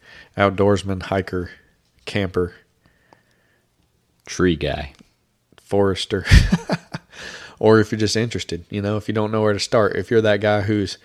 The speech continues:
Speaker 1: saying, "I've never hunted a day in my life, but I am interested in starting," this is a good place.
Speaker 2: Yeah, for sure. And we're also gonna interview some of those guys. So
Speaker 1: That's right. Yeah, tell your friends. We have a, a hunt lined up.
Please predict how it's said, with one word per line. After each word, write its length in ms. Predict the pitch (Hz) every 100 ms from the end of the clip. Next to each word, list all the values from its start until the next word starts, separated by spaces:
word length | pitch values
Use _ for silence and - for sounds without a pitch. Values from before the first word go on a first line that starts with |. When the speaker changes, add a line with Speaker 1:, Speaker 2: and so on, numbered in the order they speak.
| - - - - - - - _ _
Speaker 1:
saying, 360 | - 120 113 104
"I've 180 | 127 123
never 200 | 110 98
hunted 340 | 120 110 107
a 60 | 104
day 200 | 113 113
in 80 |
my 100 | 110
life, 340 | 113 113 101 -
but 160 | 104
I 520 | 101 117 117 113 107 - _ _
am 220 | 98 92 98
interested 440 | 110 - - 123
in 120 | 117
starting," 500 | 107 147 160 131 120 - _ _ _ _ _ _
this 180 | 113 101
is 80 | 101
a 60 |
good 180 | 98 101
place. 440 | - 131 107 - - -
Speaker 2:
Yeah, 120 | 123
for 120 | -
sure. 160 | 117 80
And 140 | 69
we're 120 | 87 90
also 240 | 107 101
gonna 180 | 85 92
interview 400 | 90 127 101 82
some 260 | - 82 76
of 80 | 73
those 200 | 73 71
guys. 280 | 76 78
So 180 | - -
Speaker 1:
That's 240 | 76 95 107
right. 180 | 107 -
Yeah, 200 | - 101 90 _
tell 140 | -
your 100 | 104
friends. 400 | 92 117 98 - - - - -
We 80 | 110
have 260 | 113 110 107
a, 280 | 101 95 92 _
a 60 | -
hunt 300 | - 117 104
lined 280 | 104 101 101
up. 260 | 110 -